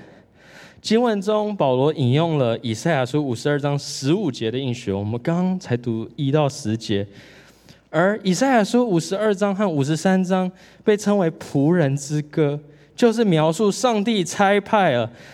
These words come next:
受苦的仆人要来完成这个救恩的计划。而保罗在二十一节这里提到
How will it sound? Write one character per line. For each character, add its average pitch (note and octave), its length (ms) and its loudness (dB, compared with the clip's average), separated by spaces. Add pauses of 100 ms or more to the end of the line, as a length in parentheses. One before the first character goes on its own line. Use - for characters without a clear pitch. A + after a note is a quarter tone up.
受 F#3 340 2
苦 C3 220 -2
的 A2 100 2
仆 B2+ 240 -2
人 C3 200 0
要 D#3+ 140 2
来 C3+ 160 2
完 B2+ 400 2
成 B2 440 0 (760)
这 C3+ 140 0
个 B2 80 0
救 B2+ 320 0
恩 B2 140 0
的 A#2 100 -2
计 A#2 240 -4
划。 G2+ 340 -6 (140)
而 D#3+ 140 2
保 E3 180 2
罗 E3 140 4
在 G3+ 140 2
二 G3+ 200 2
十 D#3+ 180 -2
一 F3+ 160 0
节 D3 160 0
这 C#3 140 2
里 C#3 60 2
提 C3+ 180 -2
到 C#3+ 200 2